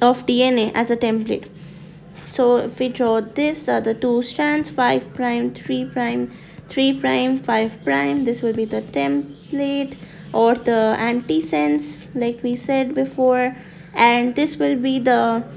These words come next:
coding or the sense strand, right?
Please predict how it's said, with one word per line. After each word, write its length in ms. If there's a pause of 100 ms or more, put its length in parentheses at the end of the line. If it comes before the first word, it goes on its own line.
(260)
coding 800
or 220
the 200
sense 440
strand, 440 (1700)
right? 240